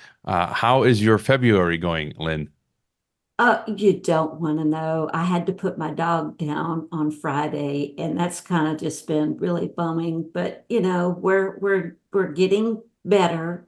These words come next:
Speaker 2: She was really, really sick, took a turn for the worse, and we were left with no choice. But other than that, it's been a, I don't know, February for my family is always a bumpy road because, unfortunately, we have a lot of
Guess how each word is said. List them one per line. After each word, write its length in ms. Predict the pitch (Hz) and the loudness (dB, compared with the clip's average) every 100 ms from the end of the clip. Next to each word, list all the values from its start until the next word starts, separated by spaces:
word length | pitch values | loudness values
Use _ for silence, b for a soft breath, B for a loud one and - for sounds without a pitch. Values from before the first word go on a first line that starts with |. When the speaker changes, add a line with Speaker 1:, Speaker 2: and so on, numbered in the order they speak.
| _ | _
Speaker 2:
She 260 | - 175 | -6 -4
was 240 | 156 170 - | -4 -6 -2
really, 240 | 170 175 | 0 0
really 280 | 170 175 180 | 0 0 0
sick, 420 | 180 175 156 - | -2 -2 -4 -6
took 180 | 185 180 | -8 -8
a 40 | |
turn 300 | 180 160 143 | -8 -6 -6
for 140 | 170 175 | -6 -6
the 100 | 185 | -4
worse, 380 | 156 147 170 180 | -4 -4 -6 -4
and 160 | 151 | -2
we 120 | 156 | -2
were 160 | 156 160 | -4 -6
left 220 | 151 175 | -6 -8
with 140 | - - | -8 -8
no 140 | 160 | -8
choice. 500 | - 156 143 - - | -8 -6 -4 -6 -8
But 340 | - 147 - b b b b b _ - | -6 -6 -8 b b b b b _ 0
other 320 | 220 269 240 | 2 2 0
than 240 | 247 240 233 | 0 0 0
that, 540 | 202 208 220 233 233 220 | -2 0 0 0 0 0
it's 260 | 202 202 | 0 0
been 240 | - 214 208 | 0 0 2
a, 400 | 202 196 180 B B B - | -2 -4 -6 B B B -10
I 120 | - | -4
don't 140 | 202 247 | 0 0
know, 140 | 185 | 0
February 440 | 180 262 311 320 320 | -2 -2 -2 -2 -2
for 100 | 247 | 0
my 200 | 233 240 | 0 0
family 400 | 233 233 220 196 | -2 -2 0 -2
is 120 | 190 | -2
always 400 | - 185 208 202 | -2 2 2 0
a 60 | |
bumpy 380 | 180 180 180 190 | 0 0 0 0
road 360 | 170 165 175 180 | -2 -2 -2 -2
because, 560 | 180 190 165 165 - b b b b - | -4 -2 -4 -6 -10 b b b b -4
unfortunately, 680 | 196 190 185 196 220 202 | -4 -2 -4 -2 -4 -2
we 140 | 196 202 | -2 0
have 120 | 180 | -2
a 60 | 175 | -2
lot 300 | 175 180 | 0 2
of 100 | 175 | 0